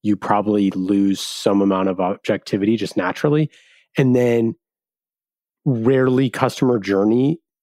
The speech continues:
is gonna be tracked as well. And, like, this is the classic sales thing, is, like, new logos, new logos, new logos.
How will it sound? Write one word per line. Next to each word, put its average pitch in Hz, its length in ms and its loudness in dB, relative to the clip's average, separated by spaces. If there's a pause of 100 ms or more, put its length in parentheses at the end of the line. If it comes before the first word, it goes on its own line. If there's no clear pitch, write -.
(240)
is 127 160 0
gonna 127 160 2
be 110 140 0
tracked 113 400 0
as 135 120 0
well. 165 300 0
And, 120 140 0
like, 107 200 -2
this - 180 -4
is 104 80 -2
the 110 100 0
classic 101 520 -2
sales 101 380 -2
thing, 139 220 2
is, 113 160 -2
like, 87 400 -2 (360)
new 131 220 2
logos, 113 340 0
new 117 120 2
logos, 98 340 0
new 120 140 2
logos. 107 540 0